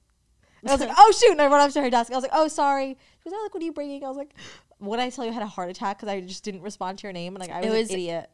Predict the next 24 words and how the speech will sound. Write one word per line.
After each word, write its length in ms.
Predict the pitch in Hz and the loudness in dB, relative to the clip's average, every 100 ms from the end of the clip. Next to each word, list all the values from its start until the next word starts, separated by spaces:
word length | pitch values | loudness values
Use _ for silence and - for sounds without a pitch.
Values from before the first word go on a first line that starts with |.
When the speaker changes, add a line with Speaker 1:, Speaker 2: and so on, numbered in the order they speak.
| - | -2
Speaker 2:
it 100 | 233 | 0
was 200 | 294 - | 0 -4
funny, 420 | - 190 214 269 - | -4 -2 -2 -6 -4
um, 340 | 202 190 190 190 | -2 -2 -4 -4
until 480 | 190 196 226 190 185 | -8 -6 -4 -2 -2
it 80 | |
was 160 | 185 190 | -4 -4
last 320 | 170 165 - | -2 -2 -4
class, 320 | - 170 190 | -6 -6 -6
and, 220 | - 175 170 _ _ _ _ _ _ _ _ | -8 -10 -10 _ _ _ _ _ _ _ _
uh, 260 | 220 208 202 | 2 2 2
I 60 | 220 | -2
got 140 | 220 | -2
a 40 | 214 | -4
call 380 | - 233 214 196 | -6 0 0 2
when 120 | 196 | -2
I 80 | 190 | -2
was 120 | 190 | -4
sitting 240 | - 196 | -8 -8
in 80 | 190 | -6
Oz, 260 | - 185 185 185 | -6 -6 -6 -8
in 340 | 175 165 160 | -8 -10 -12
your 220 | - 190 185 | -8 -4 -4
room. 360 | 202 190 165 | -4 -6 -6